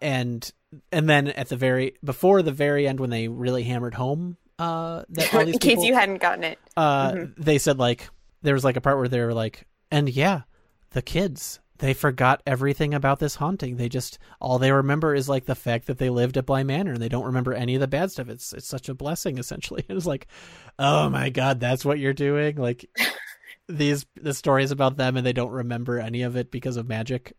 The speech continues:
Speaker 1: Oh, it was so stupid. And that was spo-, the, the time that they didn't remember it was only, like, a couple years after they, like, went through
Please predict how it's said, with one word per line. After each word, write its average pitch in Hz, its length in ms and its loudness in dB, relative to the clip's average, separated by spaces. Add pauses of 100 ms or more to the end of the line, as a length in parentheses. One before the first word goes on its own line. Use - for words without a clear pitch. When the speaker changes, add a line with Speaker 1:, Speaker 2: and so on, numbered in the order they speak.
Speaker 1:
Oh, - 280 -8
it - 80 -10
was 170 100 -10
so - 140 -10
stupid. - 300 -12
And 185 100 4
that 208 60 8
was 202 120 4
spo-, 185 160 2 (180)
the, 170 140 8
the 147 180 2
time 151 360 2
that 135 120 0
they 131 280 0
didn't 131 280 -2
remember 120 280 -2
it 117 40 -6
was 117 140 -6
only, 123 140 -8
like, 139 160 -10
a 131 40 -10
couple - 280 -12
years - 280 -12
after - 320 -10
they, - 180 -12
like, - 200 -10
went - 180 -14
through - 280 -8